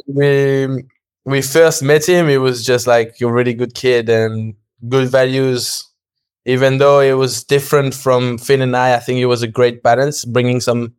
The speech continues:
difference into our duo. So I feel like we have a really well balanced group now with me, who's pretty not, like, not, I was gonna say, I was gonna say normal, implying that they are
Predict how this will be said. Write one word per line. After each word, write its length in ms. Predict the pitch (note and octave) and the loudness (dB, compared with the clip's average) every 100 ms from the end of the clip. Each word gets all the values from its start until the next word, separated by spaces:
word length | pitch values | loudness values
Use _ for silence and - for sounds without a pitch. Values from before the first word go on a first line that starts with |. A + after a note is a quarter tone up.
| _ _ - | _ _ -2
difference 520 | C#3 C#3+ D3 D3 - | 0 2 2 0 -4
into 320 | C3 C3 C3+ | -4 0 2
our 420 | B2+ B2 B2+ B2+ A#2+ - _ - | 4 4 4 2 0 -12 _ -4
duo. 440 | C3 C#3 G3+ - _ _ _ _ _ _ _ _ | 2 2 2 -4 _ _ _ _ _ _ _ _
So 200 | - C3 | -6 2
I 100 | B2 | 2
feel 200 | A#2+ C#3 C#3 | 2 0 2
like 240 | A#2+ A2+ | 2 0
we 100 | B2 | -2
have 380 | A#2 A2+ A2 G#2+ - | 0 0 -2 -10 -6
a 100 | A#2 A#2 | -4 -2
really 240 | B2+ B2+ | -2 -2
well 680 | A#2 B2 A#2+ A#2+ A#2 A#2 _ _ _ _ _ _ | 0 4 4 4 2 -4 _ _ _ _ _ _
balanced 680 | B2+ B2+ B2+ B2+ B2 - - | 0 2 0 -2 -4 -8 -6
group 340 | A#2+ B2+ C#3+ | -2 0 0
now 300 | C#3+ C#3+ D3 | 0 2 2
with 280 | C3 B2 A2+ | 2 0 0
me, 300 | B2 C#3 C#3+ | -2 0 0
who's 240 | C3 B2+ B2 | 0 -2 -2
pretty 480 | - B2+ B2 B2 B2 | -6 -4 -2 0 0
not, 280 | B2 B2 - | 0 0 2
like, 340 | A2 A2 - _ _ | 0 -2 -10 _ _
not, 180 | B2+ A2+ | -2 2
I 100 | A#2 | 2
was 160 | B2 B2+ | 2 0
gonna 120 | B2+ | -4
say, 140 | - | -4
I 140 | - B2+ | 0 0
was 120 | A#2+ | 0
gonna 140 | E3 | 0
say 100 | D3 | 2
normal, 460 | D3+ D3 D3+ D#3+ D#3 | 2 2 4 4 4
implying 420 | D3 C#3+ C#3+ C#3+ | 2 0 0 2
that 120 | E3 | 2
they 100 | - | 2
are 80 | B2+ | 0